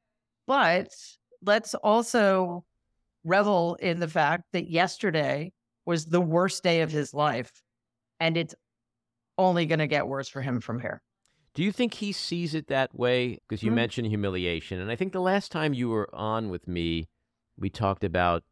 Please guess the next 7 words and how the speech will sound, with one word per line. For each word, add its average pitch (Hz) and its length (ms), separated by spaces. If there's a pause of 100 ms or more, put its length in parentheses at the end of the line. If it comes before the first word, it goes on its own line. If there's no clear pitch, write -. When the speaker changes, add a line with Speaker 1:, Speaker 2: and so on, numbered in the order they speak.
(180)
Speaker 2:
humiliation 90 1160
versus 80 560
embarrassment 107 920
or 110 80
something 104 340
like 92 180
that, 87 280